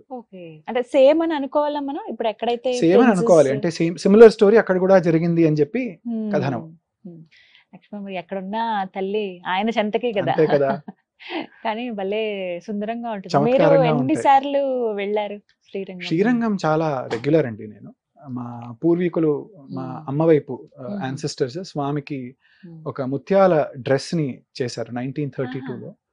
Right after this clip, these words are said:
Speaker 1: థర్టీ టూ లో?
Speaker 2: నైన్టీన్ థర్టీ టూ లో.
Speaker 1: My God.
Speaker 2: ఆ,
Speaker 1: హ్మ్.
Speaker 2: it's a, it's a wonder basically గా. పాండ్య దేశంలో ముత్యాలు చాలా ఫేమస్.
Speaker 1: హ్మ్.
Speaker 2: అప్పట్లో స్వామికి సెవెంటీన్త్ సెంచరీలో ఒక ముత్యాల, ఆ, అంగి ఉండేది అని
Speaker 1: హ్మ్.
Speaker 2: చెప్తారు.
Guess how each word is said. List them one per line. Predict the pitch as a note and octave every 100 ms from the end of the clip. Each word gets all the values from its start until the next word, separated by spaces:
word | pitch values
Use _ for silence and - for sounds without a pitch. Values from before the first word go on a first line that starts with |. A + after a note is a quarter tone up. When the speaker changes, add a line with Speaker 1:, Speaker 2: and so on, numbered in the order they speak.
| _ _ _ A#3+
Speaker 1:
థర్టీ | C#4+ F#4+ F#4
టూ | F4+
లో? | D4
Speaker 2:
నైన్టీన్ | F#3+ - C3 -
థర్టీ | A#2+ A#2
టూ | A#2+
లో. | A2+
Speaker 1:
My | E3+
God. | E3+ D3+
Speaker 2:
ఆ, | C#3 B2 B2 B2 A#2+
Speaker 1:
హ్మ్. | D#3+
Speaker 2:
it's | D#3 -
a, | D#3+
it's | - E3+
a |
wonder | C#3 D3+ D#3+
basically | C3 B2 B2+ B2
గా. | - -
పాండ్య | C3+ D3+ E3+ F3 E3 D#3
దేశంలో | D3+ D3 D#3 D3+ D#3+ D3+
ముత్యాలు | C#3+ - D3+ C#3
చాలా | C#3 C3+ C3+ A#2 A#2+
ఫేమస్. | C3 B2+ A#2+ -
Speaker 1:
హ్మ్. | G#3+ - A#3+ A3+ F#3 D3+ _ _ C3+
Speaker 2:
అప్పట్లో | - D3 F3+
స్వామికి | D#3 D3+ D#3 D#3
సెవెంటీన్త్ | D3 C#3+ E3 D#3
సెంచరీలో | C#3+ C#3+ C#3+ D#3
ఒక | D3+ C#3
ముత్యాల, | B2+ D3+ D3 C3+ C3+ _ _
ఆ, | B2 B2 A#2+
అంగి | C#3 D3 E3
ఉండేది | D3 D3 D3+ C#3 A#3+ -
అని | F#3+
Speaker 1:
హ్మ్. | D3+ -
Speaker 2:
చెప్తారు. | C3+ D#3 A2+ G#3+